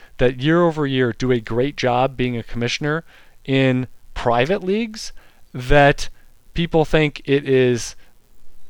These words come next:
like, inappropriate or, or any, anything,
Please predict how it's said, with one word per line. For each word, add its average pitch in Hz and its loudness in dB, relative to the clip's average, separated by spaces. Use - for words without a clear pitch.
like, 127 0
inappropriate 170 2
or, 127 4
or 131 0
any, 196 0
anything, 165 2